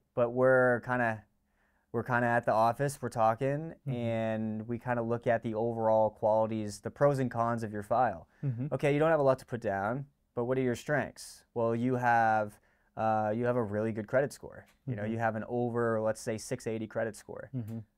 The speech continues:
Speaker 1: Okay, well, then maybe you qualify for a conventional loan, three percent down
Speaker 2: Yeah.
Speaker 1: for your first home.
Speaker 2: Okay.
Speaker 1: That is a benefit that you have as
Speaker 2: Oh,
Speaker 1: well.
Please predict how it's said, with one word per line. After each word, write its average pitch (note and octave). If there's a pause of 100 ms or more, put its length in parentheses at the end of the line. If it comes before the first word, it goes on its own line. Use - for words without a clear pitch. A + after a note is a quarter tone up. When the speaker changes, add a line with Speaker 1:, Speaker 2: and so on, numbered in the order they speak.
Speaker 1:
Okay, A#2+ (480)
well, B2
then A#2+
maybe A#2
you A#2
qualify A2+
for A2
a G#2+
conventional A2 (140)
loan, G#2+
three D3+
percent A2
down G#1+ (160)
Speaker 2:
Yeah. A2 (240)
Speaker 1:
for A#2+
your G#2+
first G2
home. D2 (240)
Speaker 2:
Okay. B2+
Speaker 1:
That B2
is C#3+
a C#3
benefit A#2+
that F2
you G2
have G#2
as G#2
Speaker 2:
Oh, D3
Speaker 1:
well. C3